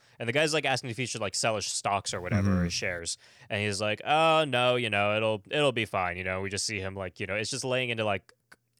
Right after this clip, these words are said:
Speaker 1: in, in this culture, you know, greed is not a good thing.
Speaker 2: No.
Speaker 1: Like, just being a selfish asshole.
Speaker 2: No.
Speaker 1: It's, like, it's really played in a
Speaker 2: It
Speaker 1: lot
Speaker 2: really
Speaker 1: of these Korean
Speaker 2: affects
Speaker 1: movies.
Speaker 2: everybody around you or, like, in the c-, in your community, you know, as, you know,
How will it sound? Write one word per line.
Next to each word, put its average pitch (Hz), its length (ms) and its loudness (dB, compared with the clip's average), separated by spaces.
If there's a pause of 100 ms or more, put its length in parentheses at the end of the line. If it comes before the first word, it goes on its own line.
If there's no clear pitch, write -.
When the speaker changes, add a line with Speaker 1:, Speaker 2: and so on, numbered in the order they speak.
Speaker 1:
in, 131 340 -4
in 143 160 -4
this 156 160 -2
culture, 120 500 -2
you 113 80 -2
know, 101 300 0 (640)
greed 113 380 -2
is 98 120 -4
not 101 300 -4
a 87 40 -10
good - 200 -8
thing. 107 80 4
Speaker 2:
No. 87 180 0
Speaker 1:
Like, 92 160 -4
just 98 200 -10
being 104 180 -2
a 92 40 -2
selfish 101 420 -2
asshole. 98 460 0
Speaker 2:
No. 95 80 2
Speaker 1:
It's, 87 200 0
like, 107 160 -2
it's 107 100 -4
really 135 240 0
played 101 380 0
in 95 60 -6
a - 20 4
Speaker 2:
It 107 60 6
Speaker 1:
lot 117 80 6
Speaker 2:
really 131 220 10
Speaker 1:
of 95 80 8
these - 80 -2
Korean 107 200 6
Speaker 2:
affects - 260 0
Speaker 1:
movies. 95 100 -6 (120)
Speaker 2:
everybody 90 680 2 (720)
around 92 560 4
you 87 340 0
or, 87 240 2
like, 82 300 -4
in 92 80 0
the 87 80 0
c-, - 220 -10
in 104 140 4
your 98 140 4
community, 92 600 2
you 80 180 -2
know, 87 360 -2
as, 85 560 -2 (220)
you 90 120 -2
know, 82 240 -4